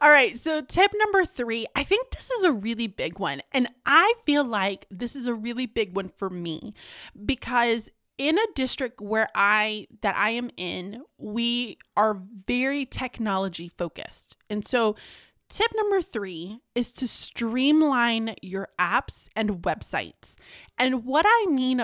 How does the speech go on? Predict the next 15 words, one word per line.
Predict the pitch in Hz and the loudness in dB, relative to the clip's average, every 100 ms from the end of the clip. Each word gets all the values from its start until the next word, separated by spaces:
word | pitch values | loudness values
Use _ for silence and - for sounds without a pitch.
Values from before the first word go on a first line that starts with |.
| - | -2
by | 190 180 | -2 -2
this | 165 156 - - | -4 -6 -6 -4
is | 277 - | -2 -2
to | - 262 | -2 -4
stick | - - - 339 - - | -4 -8 -4 -4 -4 -10
to | - 359 | -2 0
a | 392 | 0
core | - - 247 233 233 247 | -2 -10 -4 -2 -2 -4
set | - - 196 - | -8 -4 -4 -4
of | 190 - - | -6 -6 0
apps | 190 311 - - | 2 2 -4 -4
or | 220 214 | 0 0
websites | 185 202 - - 277 285 - | 0 -2 -2 -2 -2 -2 -6
that | 220 | -6
you, | 202 196 220 262 339 | -6 -2 0 2 0